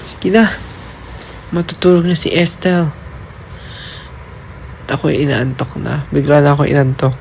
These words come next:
Napaka, napaka, ano, ganda ng nangyari. Naiantok na ako. Sige na.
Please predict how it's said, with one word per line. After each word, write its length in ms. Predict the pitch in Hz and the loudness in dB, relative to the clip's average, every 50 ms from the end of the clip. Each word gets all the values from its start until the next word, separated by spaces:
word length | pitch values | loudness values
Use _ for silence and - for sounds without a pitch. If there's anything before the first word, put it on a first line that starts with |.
| - 156 | -2 0
Napaka, 560 | 143 139 131 - 143 - 147 151 147 143 131 - - - - - - - - - - - - - | 0 2 2 2 2 2 4 4 4 4 2 -2 -6 -14 -14 -14 -14 -14 -16 -16 -16 -8 -4 -2
napaka, 800 | 175 165 160 160 151 147 - 156 156 147 147 143 143 147 143 135 | -2 2 2 2 2 4 4 6 8 8 8 6 6 6 4 4
ano, 240 | - - - - - - - - - - - - - - - - - - - - - - - - - - - - - - - - | 2 0 -4 -8 -8 -10 -12 -14 -16 -16 -16 -16 -16 -16 -16 -16 -16 -14 -14 -16 -16 -16 -16 -16 -16 -16 -16 -16 -16 -10 -6 -4
ganda 480 | 165 156 160 170 160 165 156 156 156 | 2 4 6 6 6 6 6 4 4
ng 480 | 151 151 151 151 151 143 135 - 127 160 160 - - - - - - - - - - - - - - - - - - - - - - - - - - - - - - - - - - - - - | 4 4 2 2 2 0 -2 -4 -6 -10 -12 -14 -16 -18 -18 -16 -16 -16 -16 -16 -16 -16 -16 -16 -16 -16 -16 -16 -16 -16 -16 -16 -16 -16 -16 -16 -16 -16 -16 -16 -16 -16 -16 -16 -16 -16 -4 0
nangyari. 560 | 170 165 160 151 139 107 - - - - - 147 - - - - - - - - - - - - | 2 4 6 6 4 4 2 0 -2 -4 -6 -6 -8 -12 -16 -18 -18 -18 -18 -18 -18 -16 -14 -8
Naiantok 640 | - 170 165 160 156 160 160 151 143 143 143 - - - 143 | -4 0 2 2 4 4 4 4 4 2 0 -2 -2 -2 -2
na 160 | 127 110 - | 0 0 0
ako. 240 | - - - - 156 151 - - - - - - - - - - - - - - - - - - - - - - - - - - - - - - - - - - - - - - - - - - | -2 -2 -4 -4 -4 -6 -8 -12 -14 -14 -14 -14 -14 -14 -14 -12 -12 -12 -12 -12 -14 -14 -16 -16 -16 -18 -16 -16 -16 -16 -16 -16 -16 -16 -16 -16 -16 -16 -16 -14 -14 -14 -14 -14 -14 -14 -10 -6
Sige 240 | - 147 139 143 135 | -4 -2 2 2 4
na. 240 | 131 135 131 135 | 6 6 6 6